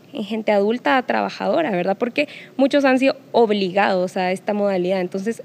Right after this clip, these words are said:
es ahí donde nos empieza a impactar, eh, negativamente, no en todos los casos, ¿verdad? Hay gente que lo disfruta, "No me hago tráfico", no,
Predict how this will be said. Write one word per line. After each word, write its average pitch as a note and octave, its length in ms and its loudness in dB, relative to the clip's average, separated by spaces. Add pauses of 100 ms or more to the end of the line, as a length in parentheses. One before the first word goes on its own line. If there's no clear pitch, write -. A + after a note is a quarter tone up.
es A3 180 -2
ahí G#3+ 200 2
donde A#3 260 0
nos F#3+ 160 -4
empieza F#3 320 -6
a - 20 0
impactar, G#3 720 -4 (540)
eh, F#3+ 320 0 (140)
negativamente, G#3+ 1000 -2
no A3+ 320 2
en A#3+ 80 0
todos A#3 300 0
los G#3+ 200 -4
casos, C4+ 460 -4
¿verdad? G#3 380 -8
Hay G#3+ 100 -6
gente G#3+ 260 -2
que A#3 120 -2
lo A3 100 0
disfruta, G#3+ 680 -2 (340)
"No G#3 120 0
me F#3+ 100 0
hago F3+ 140 -4
tráfico", G#3+ 920 -2
no, F#3+ 280 -4